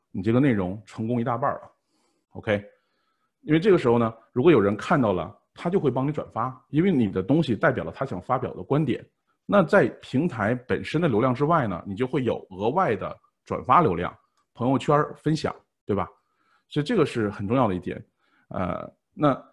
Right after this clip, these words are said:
情感共鸣之外呢，我们有一个附加值的共鸣，就是什么呢？呃，不，不是说大家都要做段子，都要做故事，都要做这个有情感的东西，因为鸡汤看多了也累。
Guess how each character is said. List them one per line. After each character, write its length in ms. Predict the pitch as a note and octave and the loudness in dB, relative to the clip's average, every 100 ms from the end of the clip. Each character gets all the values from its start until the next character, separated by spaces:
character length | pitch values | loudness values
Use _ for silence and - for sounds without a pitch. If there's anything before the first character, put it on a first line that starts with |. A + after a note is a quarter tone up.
| _ _ _ _ _ | _ _ _ _ _
情 300 | - - F3+ | -14 -4 0
感 180 | B3 A2+ | 2 2
共 120 | A#2+ | 2
鸣 120 | C#3 D#3+ | 2 4
之 120 | F#3 | 4
外 240 | G3+ C#3 | 4 4
呢， 200 | G2+ F2+ - _ | 2 -2 -8 _
我 100 | A2 | 0
们 120 | C3+ | 2
有 100 | G2 | 2
一 40 | |
个 80 | F#2+ | 0
附 180 | G#2 C3+ | -6 -4
加 220 | C3+ D3 | -2 -2
值 120 | D3+ | -4
的 80 | F2+ | -6
共 200 | F2 F#2 | -8 -12
鸣， 120 | - - _ _ _ _ | -14 -18 _ _ _ _
就 100 | A#2+ | -4
是 80 | A2 | -2
什 80 | |
么 80 | F#2 | -4
呢？ 180 | G2 G2 - _ _ _ - | -4 -6 -10 _ _ _ -12
呃， 220 | F#2 F#2 - | -10 -8 -6
不， 80 | G#3+ | -6
不 160 | D3 | -4
是 140 | E3 A#3+ | -4 -4
说 140 | B3 G#3 G3 - | -6 -8 -12 -12
大 100 | - | -2
家 80 | F3+ | 0
都 140 | F#3 G3+ | 2 2
要 40 | |
做 160 | C3+ A#2+ | 4 2
段 280 | F3+ C3 | 4 2
子， 120 | F2 - _ _ | 0 -10 _ _
都 80 | C#3+ | 0
要 140 | D3 | 2
做 300 | B2+ D3 G2+ - | 2 2 0 0
故 180 | F#3+ C3 | -2 -2
事， 140 | - E2+ | -2 -8
都 60 | - | -4
要 140 | C3 | -2
做 320 | C3+ C#3+ F#2+ - | 0 -2 -2 -6
这 120 | G#2+ | -10
个 280 | G2 E2+ - - - _ - | -6 -6 -8 -14 -20 _ -10
有 160 | F#2+ | -8
情 280 | - - B2+ | -8 -2 0
感 140 | E3+ | 0
的 60 | F#2 | -2
东 180 | F2+ F#2 | -6 -8
西， 180 | - - - | -10 -16 -8
因 120 | A#2 | -2
为 260 | D3 D3 - _ _ | -2 -4 -12 _ _
鸡 160 | - F3+ | -8 0
汤 180 | F#3 F3+ | 2 0
看 160 | F#3+ | 0
多 140 | C3 C#3+ | 0 2
了 100 | A#2+ | 0
也 80 | F#2 | -2
累。 220 | C3 - | -2 -4